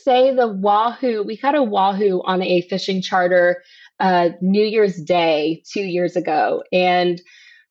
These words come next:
we thought it was a sailfish by the way that it hit, um, but we couldn't quite see it on the surface. It was on one of our long lines because the way that we stagger our lines, we have a short, a mid, and a long.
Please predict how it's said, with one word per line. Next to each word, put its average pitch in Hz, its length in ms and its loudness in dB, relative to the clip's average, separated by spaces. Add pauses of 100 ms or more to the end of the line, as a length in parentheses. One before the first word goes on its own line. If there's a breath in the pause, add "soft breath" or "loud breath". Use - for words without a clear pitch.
(100)
we 208 440 2
thought 220 200 2
it 277 80 0
was 214 140 -4
a 214 80 2
sailfish 196 560 -2
by 180 160 0
the 175 120 2
way 175 200 2
that 190 120 -2
it 175 120 -2
hit, 185 420 -2 (220)
um, 175 520 -2 (120)
but 190 80 -4
we 185 120 -6
couldn't 220 320 -4
quite 202 280 -4
see 185 280 -4
it 185 100 0
on 196 180 -2
the 196 80 -4
surface. 214 580 -4
It 170 80 -2
was 180 160 -6 (100)
on 180 160 0
one 180 140 0
of 175 100 -4
our 180 140 2
long 160 300 0
lines 196 540 -2
because 175 280 -6 (140)
the 190 60 -8
way 180 120 2
that 175 140 0
we 175 100 -6
stagger 165 480 0
our 160 160 0
lines, 156 380 -2
we 160 80 0
have 156 100 0
a 156 60 -6
short, 160 420 -2
a 170 80 -8
mid, 156 280 -4
and 165 120 0
a 160 60 -4
long. 160 440 -2